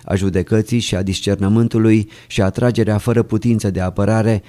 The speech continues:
în interiorul realității virtuale a mediului conștiinței globale.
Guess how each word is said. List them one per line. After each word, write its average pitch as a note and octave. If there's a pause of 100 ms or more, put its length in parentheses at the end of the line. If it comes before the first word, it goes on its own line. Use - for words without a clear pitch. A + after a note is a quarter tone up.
(120)
în A2
interiorul G#2+
realității G2+
virtuale A2 (220)
a A2
mediului G#2
conștiinței G2+
globale. G2+